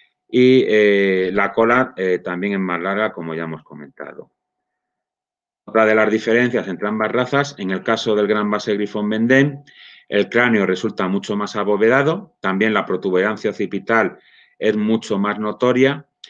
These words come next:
mientras que en el petit base grifón vendén el cráneo es un poco más plano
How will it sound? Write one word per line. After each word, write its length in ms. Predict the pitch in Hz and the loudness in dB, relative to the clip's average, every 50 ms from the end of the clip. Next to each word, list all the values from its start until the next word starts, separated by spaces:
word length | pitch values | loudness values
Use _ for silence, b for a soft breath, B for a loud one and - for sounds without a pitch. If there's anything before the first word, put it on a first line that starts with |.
| B _ _ | B _ _
mientras 440 | 113 117 120 117 117 123 120 120 - | -2 -2 -2 0 0 0 0 0 0
que 140 | - 127 117 | 0 0 2
en 100 | 117 117 | 2 2
el 180 | 120 120 117 | 0 0 -2
petit 300 | - 110 98 - 117 110 | -2 -2 -2 0 0 0
base 240 | 107 107 - - 107 | 0 0 -2 -2 -4
grifón 320 | 104 107 104 - 110 104 101 | -4 -4 -4 -4 -4 -4 -2
vendén 480 | 104 104 107 104 113 117 117 113 - - | -2 0 2 4 4 4 4 2 -2 -4
el 260 | - 98 95 92 - - | -2 -2 -2 -2 -2 0
cráneo 320 | - 110 113 110 107 101 | 0 2 2 2 2 0
es 100 | 95 98 | -2 -4
un 80 | 104 95 | -4 -2
poco 240 | 110 107 98 107 | -2 0 0 0
más 200 | 101 98 98 - | 0 0 0 -2
plano 500 | - - 107 107 107 107 110 113 117 - | -2 0 0 2 2 0 -2 -4 -6 -8